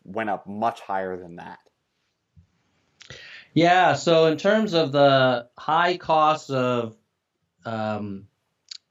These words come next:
Speaker 2: real estate, uh, education, and healthcare, uh, let's talk about each of them one by one. So with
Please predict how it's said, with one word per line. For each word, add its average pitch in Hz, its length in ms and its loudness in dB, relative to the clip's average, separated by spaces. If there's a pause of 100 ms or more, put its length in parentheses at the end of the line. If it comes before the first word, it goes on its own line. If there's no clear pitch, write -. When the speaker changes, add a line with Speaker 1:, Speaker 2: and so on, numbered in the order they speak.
(140)
Speaker 2:
real 143 360 2
estate, 131 720 0 (180)
uh, 101 440 -4 (200)
education, 120 800 0
and 98 160 -2
healthcare, 92 800 -2 (880)
uh, 98 380 0 (420)
let's 107 300 -4 (180)
talk 113 220 -2
about 104 180 2
each 107 200 0
of 95 100 -2
them 95 460 -2 (120)
one 98 180 0
by 92 200 2
one. 87 280 -4 (140)
So 135 300 2
with 131 440 2